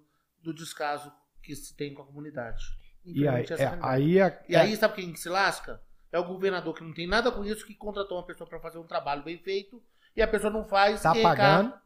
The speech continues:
Speaker 1: tá pagando e cai nas costas de quem? Do governador que tá lá sentado com outros afazeres,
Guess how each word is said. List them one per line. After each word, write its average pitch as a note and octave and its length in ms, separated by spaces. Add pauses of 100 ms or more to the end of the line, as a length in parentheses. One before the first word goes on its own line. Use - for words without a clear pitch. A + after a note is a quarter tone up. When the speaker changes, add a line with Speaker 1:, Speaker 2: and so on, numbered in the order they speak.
(280)
Speaker 1:
tá G#3 120
pagando G#3 420
e G#3 140
cai G#3 240
nas G3+ 200
costas G#3 220
de - 60
quem? D3+ 280 (140)
Do G3+ 80
governador G3 540
que G3 80
tá G#3 100
lá F3+ 140
sentado F3+ 560 (260)
com G3 60
outros F#3 360 (120)
afazeres, E3+ 640